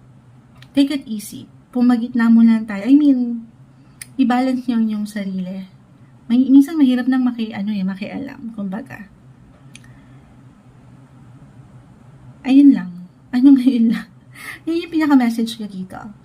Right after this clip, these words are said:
Dalawa lang din yun. Positive, negative. Especially pagdating sa ilang connection mo. Social groups, community, friendship, workmates. Yun yung nag-highlight para sa inyo. Kalma.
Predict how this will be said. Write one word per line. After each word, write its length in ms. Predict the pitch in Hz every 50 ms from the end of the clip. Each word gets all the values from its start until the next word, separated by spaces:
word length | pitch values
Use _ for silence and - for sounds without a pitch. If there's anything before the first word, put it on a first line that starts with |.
| _ - - - - - - - _ _ - - - - - - - _ - - - - - - - - - - - - -
Dalawa 320 | 220 220 226 233 233 233 233
lang 320 | 233 226 226 220 214 196
din 320 | 208 202 190 190 185 180
yun. 160 | 180 180 180 185 -
Positive, 400 | 214 214 233 226 262 254 247 226
negative. 560 | 220 214 214 202 202 202 - 202 190 190 -
Especially 480 | - - - - 226 226 226 254 233 240
pagdating 400 | 233 233 220 226 220 220 214 220
sa 80 | 202 202
ilang 160 | 208 202 202
connection 560 | - 208 202 196 190 190 - - 190 185 180
mo. 160 | - - 208 196 - - - - - - - _ _ - - - - - - - _ _
Social 560 | - - - - 226 233 226 - 233 226 226 226
groups, 480 | 220 208 214 214 226 - - - -
community, 560 | - 214 208 208 202 208 202 202 208 - 214
friendship, 880 | 214 208 - - 214 202 202 202 202 202 - - - 208 202 202 202 202 - - - - 208
workmates. 1120 | 208 208 214 220 - - 214 208 208 208 202 208 208 - - - - - - - - - - _ - - - - - - _ _
Yun 160 | 233 233 240
yung 160 | 254 247 247
nag-highlight 800 | 226 220 - - 202 196 - 208 196 196 190 196 190 185 185 -
para 240 | - 190 185 180 185
sa 160 | 185 - -
inyo. 400 | - - - - - - - - - - - _ _ _ _ - - _ - - - - - - - - - - - - -
Kalma. 560 | - 233 226 220 214 202 185 - 185 -